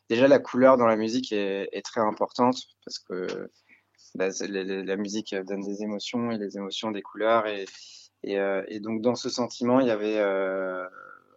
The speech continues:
un besoin un peu de, de, de, d'espoir, de renouveau, là où mon premier album était très, euh, on va, bah, même la, l'artwork, euh, c'est une sculpture, euh, en, en, en pierre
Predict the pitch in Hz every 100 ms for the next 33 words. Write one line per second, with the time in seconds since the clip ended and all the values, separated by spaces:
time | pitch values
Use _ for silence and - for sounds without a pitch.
0 | - - _ - 123 107 110 110 113 120
1 | 127 117 123 113 107 104 98 98 95 -
2 | _ _ 117 113 - - 127 127 117 110
3 | 110 113 123 139 127 117 113 - 117 110
4 | 117 127 139 - 104 - 123 120 110 -
5 | _ _ _ _ - 107 107 104 110 107
6 | 104 - - 107 113 110 107 104 107 -
7 | - 127 - 107 95 95 - 104 98 92
8 | - - - 101 - 123 120 110 98 95
9 | 95 - 95 - 95 95 - 104 104 -
10 | 120 127 123